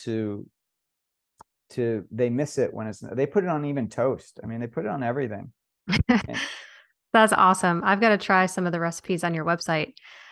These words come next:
Speaker 2: And f-, also for anybody who's listening, we have a special for you guys.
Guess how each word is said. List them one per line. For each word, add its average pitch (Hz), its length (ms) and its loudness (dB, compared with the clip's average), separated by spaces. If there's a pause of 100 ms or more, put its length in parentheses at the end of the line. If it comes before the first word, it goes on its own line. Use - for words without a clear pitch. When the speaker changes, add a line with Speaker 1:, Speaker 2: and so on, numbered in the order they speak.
(120)
Speaker 2:
And 196 400 6
f-, - 140 -10
also 214 360 6
for 202 180 4
anybody 196 460 2
who's 196 300 -2
listening, 190 840 -2
we 202 180 -2
have 196 360 0
a 196 120 -6
special 208 500 -2
for 202 200 -4
you 185 120 0
guys. 175 500 0